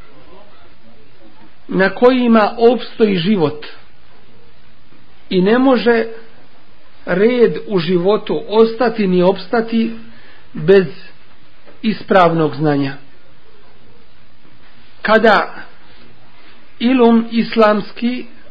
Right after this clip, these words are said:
zauzme svoje mjesto koje mu pripada, onda će biti obezbijeđen ovaj islamski ummet od fesada, od nereda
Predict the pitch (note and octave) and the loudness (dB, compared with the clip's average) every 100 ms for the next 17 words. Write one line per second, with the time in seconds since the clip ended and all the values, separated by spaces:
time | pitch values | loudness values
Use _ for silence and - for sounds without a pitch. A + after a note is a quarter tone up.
0 | - F#3 D#3+ A3+ A3+ F#3+ G#3+ G3 F3+ G3+ | -10 -4 6 8 8 4 4 2 2 4
1 | G#3+ F#3 F3+ A3+ A3+ - A3 - G3 F3+ | 6 8 8 6 4 2 -2 2 4 4
2 | F3+ F3 G#3 A#3 A#3+ A3+ B3 C#4+ - - | 4 2 0 2 2 2 2 -2 -6 -12
3 | - - - - - - - - - - | -12 -12 -12 -12 -12 -12 -12 -12 -12 -12
4 | - - - - A3+ B3+ A3+ A#3+ B3 A#3 | -12 -12 -10 2 4 6 4 2 2 -4
5 | - - - - - - - - - - | -10 -12 -12 -12 -12 -12 -12 -12 -12 -8
6 | - F#3+ F#3 B3 A#3+ G#3 F#3+ F#3 G#3 B3+ | 2 4 4 0 0 0 2 4 6 4
7 | G#3+ A#3 B3 G#3 G#3 G#3+ A3+ G#3+ G3+ G3+ | 2 2 2 2 2 4 6 6 6 4
8 | A3+ - A#3 G#3 F3+ - F#3+ A3 A#3 A#3 | -2 4 4 4 0 -2 -2 6 6 8
9 | B3+ B3+ - - - - - - - - | 4 0 -10 -12 -12 -12 -12 -12 -10 -12
10 | - - G3 F3+ - F#3+ - G3 G3 A3 | -12 0 2 2 4 2 4 6 6 6
11 | C4 C#4 - - - - - - - - | 6 2 -2 -12 -12 -12 -12 -12 -12 -12
12 | - - - - - G3 F3+ G#3 B3 B3 | -12 -12 -12 -12 0 4 6 8 8 8
13 | A#3+ A3+ G#3 | 6 6 2